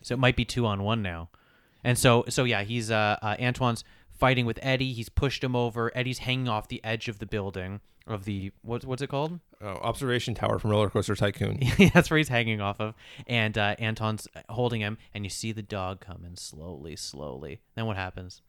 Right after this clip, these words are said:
Speaker 2: Antoine comes with the gun, points to Eddie first. He goes, "All right, now you're really gonna die. I could have killed you, but I had to go do this thing. Now I came back with a gun. Now you're gonna die." Then K nine thousand, also known as Niner,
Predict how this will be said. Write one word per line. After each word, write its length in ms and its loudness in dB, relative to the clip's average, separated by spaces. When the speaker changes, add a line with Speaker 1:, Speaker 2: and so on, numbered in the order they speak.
Speaker 2:
Antoine 400 -4
comes 300 -8
with 100 -14
the 60 -12
gun, 380 -4
points 320 -6
to 120 -4
Eddie 220 -2
first. 400 -4
He 40 -4
goes, 140 -4
"All 80 2
right, 80 -2
now 200 4
you're 160 6
really 260 6
gonna 160 -2
die. 320 -4
I 40 -8
could 140 4
have 80 2
killed 260 6
you, 320 0
but 80 2
I 20 4
had 60 0
to 60 -2
go 100 2
do 160 0
this 240 2
thing. 320 0
Now 100 2
I 60 2
came 160 0
back 140 2
with 80 -8
a 60 0
gun. 200 2
Now 80 0
you're 100 0
gonna 120 -2
die." 280 0
Then 520 0
K 180 -4
nine 200 0
thousand, 600 -2
also 240 -6
known 100 0
as 80 -4
Niner, 500 0